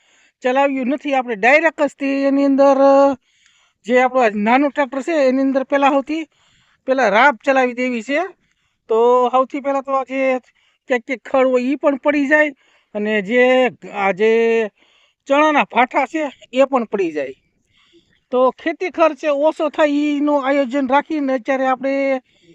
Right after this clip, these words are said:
જે આપણું ઘરનું વાહન એટલે કે ટ્રેક્ટર, મિની ટ્રેક્ટર છે એના દ્વારા અત્યારે આપણે હાલ રાબ ચલાવવાની છે. તો અત્યારે રાબ તૈયાર કરેલી છે કમ્પ્લીટ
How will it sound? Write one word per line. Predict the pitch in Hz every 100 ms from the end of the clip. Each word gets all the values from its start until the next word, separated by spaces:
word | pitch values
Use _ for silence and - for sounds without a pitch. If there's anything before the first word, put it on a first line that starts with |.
| _
જે | 202
આપણું | 226 214 -
ઘરનું | 214 262 285
વાહન | 277 254 240
એટલે | 240 247
કે | 262 254
ટ્રેક્ટર, | - 294 294 330 220 - 196
મિની | 196 285 359
ટ્રેક્ટર | 269 254 233
છે | 202 240 302 - _ _ _ _
એના | 240 269 254
દ્વારા | 254 262
અત્યારે | 254 240 254
આપણે | 220 233 240
હાલ | 196 233 285
રાબ | 202 226 247
ચલાવવાની | 254 240 220 214 190
છે. | 165 180 151 - _ _ _ _ _
તો | 208 214 220 226
અત્યારે | 233 247 208
રાબ | 233 254
તૈયાર | 269 277 262
કરેલી | 294 339 320 262
છે | 247
કમ્પ્લીટ | 226 240 240 311